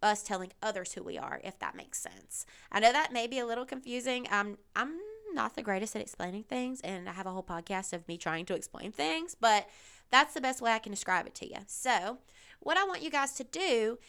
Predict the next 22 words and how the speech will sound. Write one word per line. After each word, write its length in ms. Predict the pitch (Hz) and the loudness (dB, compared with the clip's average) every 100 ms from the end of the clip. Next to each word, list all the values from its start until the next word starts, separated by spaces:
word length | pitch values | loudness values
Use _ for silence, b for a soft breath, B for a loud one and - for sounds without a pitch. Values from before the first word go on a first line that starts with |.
| B B | B B
is, 360 | 233 226 214 | -2 -2 -4
if 140 | 196 - | -8 -6
you 60 | |
have 140 | 190 202 | -2 -2
your 80 | 254 | -2
piece 220 | 294 302 | -8 -8
of 80 | 302 | -2
paper 280 | 254 247 | -2 -2
or 120 | 240 190 | -4 -6
if 120 | 180 | -8
you're 100 | 196 | -8
on 80 | 226 | -6
your 100 | 269 | -6
notes 420 | 240 - - - - | -6 -8 -14 -16 -8
app 300 | 233 214 220 | -2 -2 -2
or 140 | 240 226 | -2 -2
even 200 | 269 269 | -4 -8
if 120 | 269 | -4
you're 100 | 254 | -4
in 80 | 247 | -4
the 60 | |
car, 380 | - 220 220 214 | -4 0 2 0